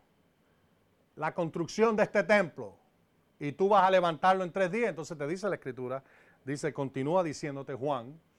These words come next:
él dice, "Pero esto él hablaba de su cuerpo y de la resurrección que iba a venir". No estaba hablando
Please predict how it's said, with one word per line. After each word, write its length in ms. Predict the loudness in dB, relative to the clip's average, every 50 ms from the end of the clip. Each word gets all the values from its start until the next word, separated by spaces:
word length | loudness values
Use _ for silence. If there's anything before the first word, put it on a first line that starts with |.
| _ _ _ _ _ _
él 180 | -10 -6 -6
dice, 300 | -4 -6 -4 -4 -6 -4
"Pero 300 | -4 -2 0 2 4 6
esto 400 | 6 6 4 2 0 0 0 2
él 140 | 2 2 2
hablaba 420 | 2 2 2 2 2 2 0 0 -2
de 100 | -4 -6
su 180 | -6 -8 -4
cuerpo 500 | 0 2 2 2 0 -2 -10 -12 -14 -14 _ _ _ _ _ _ _ _ _ _ _ _ _ _ _ _ _ _ _ _ _ _ _
y 140 | -2 0 2
de 100 | 2 2
la 120 | 2 2
resurrección 1000 | 0 0 -2 -2 -4 -6 -6 -6 -6 -8 -8 -6 -4 -2 0 0 -2 -4 -10 -14 -20 _ _ _ _ _ _ _ _
que 140 | -4 0 2
iba 160 | 2 4 4
a 40 | 2
venir". 400 | 2 2 2 0 0 -2 -4 -8 _ _ _ _ _ _ _ _ _ _ _ _ _ _ _ _ _ _ _ _ _ _ _ _ _ _ _ -8
No 100 | -8 -6
estaba 280 | -2 2 4 4 6
hablando 680 | 4 4 4 2 2 2 0 0 0 0 0 -2 -4